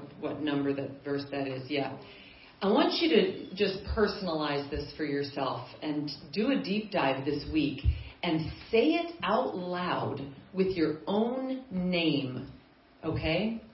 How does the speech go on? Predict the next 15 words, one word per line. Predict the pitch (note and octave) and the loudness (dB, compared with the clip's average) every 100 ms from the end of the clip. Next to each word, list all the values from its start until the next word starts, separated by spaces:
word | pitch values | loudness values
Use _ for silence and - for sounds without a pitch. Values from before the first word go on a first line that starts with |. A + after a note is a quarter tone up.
| - - - - - - - - - - | -20 -20 -20 -20 -20 -18 -18 -20 -20 -12
Shannon | - - C4 C4+ C4+ G3+ C#3+ D#3 - - - | -4 2 4 8 6 6 0 -2 -8 -16 -10
is | - - G3 | -6 -4 0
patient | F#3+ - C#3+ C#3 - - - - | 2 2 -2 -4 -8 -20 -16 -4
and | D3 C#3+ | -2 0
kind. | D3 B2 G#2+ - - - - _ _ _ _ _ _ _ _ _ - | 0 0 -2 -8 -14 -20 -20 _ _ _ _ _ _ _ _ _ -8
Shannon | - B3+ C4 B3 E3+ | -2 2 2 2 2
does | E3 E3 | 2 2
not | F3+ G#3+ - | 0 -2 -2
envy | G#3 A#3 - - - - _ - | 0 0 -2 -6 -10 -20 _ -6
or | E3 | -4
boast. | C#3+ E3 - - - - - - - - - - - - | 2 4 4 -2 -10 -16 -20 -20 -20 -20 -20 -20 -20 -12
She | - A3+ | 0 4
is | G#3 - | 4 4
not | D#3+ E3+ F3 | 0 0 0
arrogant. | F3+ E3+ - - | 0 0 -2 -6